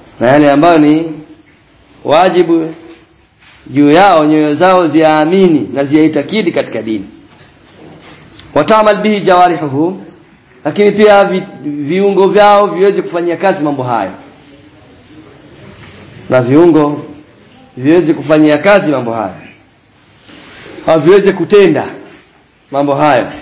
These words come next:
Fa innahu ruwiya anna ta'lima sighari, kwa hakika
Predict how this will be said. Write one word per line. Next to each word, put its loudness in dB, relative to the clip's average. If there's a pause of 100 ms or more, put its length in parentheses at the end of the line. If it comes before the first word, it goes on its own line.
(640)
Fa 0
innahu 2
ruwiya 2
anna 2
ta'lima 0
sighari, 2 (1160)
kwa -8
hakika 0